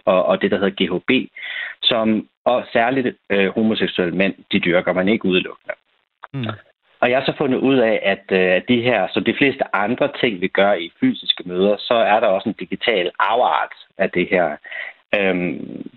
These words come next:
Speaker 1: og det, i det her tilfælde, der er det så fester, eller såkaldte sådan sessions, hvor folk de mødes på, på fl-, platforme som, som, som, som Zoom og Teams og andre i den stil, som vi alle sammen kender. Øh, rigtig mange af os kender rigtig, rigtig godt nu,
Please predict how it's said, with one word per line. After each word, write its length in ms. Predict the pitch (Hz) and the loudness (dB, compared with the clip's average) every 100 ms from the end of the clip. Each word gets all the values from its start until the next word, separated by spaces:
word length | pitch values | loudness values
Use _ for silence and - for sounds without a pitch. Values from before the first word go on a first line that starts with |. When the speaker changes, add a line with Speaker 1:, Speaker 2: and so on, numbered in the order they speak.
| - | -2
Speaker 1:
og 100 | 113 | 0
det, 60 | |
i 140 | 107 110 | 2 0
det 200 | 139 135 | 0 -2
her 60 | |
tilfælde, 360 | - 120 104 101 | 0 0 0 2
der 80 | 110 | 2
er 40 | |
det 120 | 104 | 0
så 100 | - 110 | -4 -4
fester, 360 | 117 123 - 85 | -2 -2 -4 -4
eller 280 | 80 85 - | 0 0 0
såkaldte 480 | 110 92 98 85 - | 0 0 -2 -4 -8
sådan 200 | - - | -8 -6
sessions, 720 | - 135 - - - - - - - - - | -4 0 0 0 -6 -16 -16 -12 -10 -12 -4
hvor 140 | 104 - | -4 -2
folk 220 | 107 - | -2 0
de 80 | 101 | 2
mødes 440 | 104 123 139 151 - - | 2 4 2 0 -6 -6
på, 140 | 87 | -4
på 120 | 95 90 | -4 -2
fl-, 160 | 107 - | -4 -4
platforme 540 | - 135 - 110 110 113 | -4 -4 -2 0 0 0
som, 260 | 92 85 | -2 -2
som, 200 | - 90 90 98 | -2 0 0 0
som, 240 | - 87 80 - - - | 0 -2 -2 -16 -20 -16
som 220 | - - - | -8 -8 -6
Zoom 480 | - 120 127 135 135 | 0 2 4 4 2
og 120 | 98 - | -2 0
Teams 340 | 120 120 123 | 2 2 2
og 220 | 107 - 95 | 0 0 -2
andre 340 | 113 123 120 | 0 -2 0
i 20 | |
den 200 | 98 98 - | 0 -2 -2
stil, 240 | - 110 98 | 0 0 0
som 120 | 87 | -2
vi 80 | 82 | 2
alle 200 | 120 135 | 0 0
sammen 180 | 104 - | -4 -4
kender. 240 | 110 110 123 - - - - - | -2 -2 -2 -10 -18 -18 -12 -4
Øh, 80 | 95 98 | -2 0
rigtig 180 | 120 113 | -2 -2
mange 200 | 117 117 | 0 -2
af 40 | |
os 60 | - | -2
kender 200 | 123 113 | 0 0
rigtig, 300 | 117 - 98 | 0 -4 -4
rigtig 200 | 98 - | -4 -4
godt 280 | - 113 - - 120 | 0 0 -2 -10 0
nu, 180 | 131 | 0